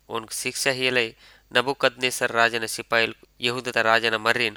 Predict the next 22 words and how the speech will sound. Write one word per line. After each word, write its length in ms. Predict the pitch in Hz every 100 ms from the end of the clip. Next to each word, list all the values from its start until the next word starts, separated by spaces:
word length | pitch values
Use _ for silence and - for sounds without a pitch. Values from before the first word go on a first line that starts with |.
| -
ఓన 180 | 117 113
మున్నెన్ 320 | 104 117 151
హౌక్తురు 520 | 123 135 131 - 175 196 _ _ -
అని 200 | 110 104
ఓన్ 280 | 101 113 110
బారి 180 | 107 101
గుడ్డోడు 420 | 101 101 117 110
కీత్తురు. 440 | - 101 - - _ _ _ _ _ _
పజా 340 | 113 110 113 104
రాజన్ 400 | 107 110 117 113 -
బెబిలోన్త 560 | 104 110 127 123 117 113
జైల్నే 360 | 101 107 113
వాట్సి 440 | 123 123 - - 180 _ _ _
ఓ 100 | 117
రగెన్ 300 | 104 104 135
హాయగమించి 720 | 117 117 120 113 110 107 71 -
ఓన్ 160 | 107 98 -
పీసోత్తు. 500 | 107 - 87 - - _ 107
నబుకద్నెసర్ 840 | 117 123 151 156 143 143 - 151 - _
అని 240 | - 117 117
ఓన 280 | 85 117 110
సిపాయిల్క్ 640 | - - 135 127 117 -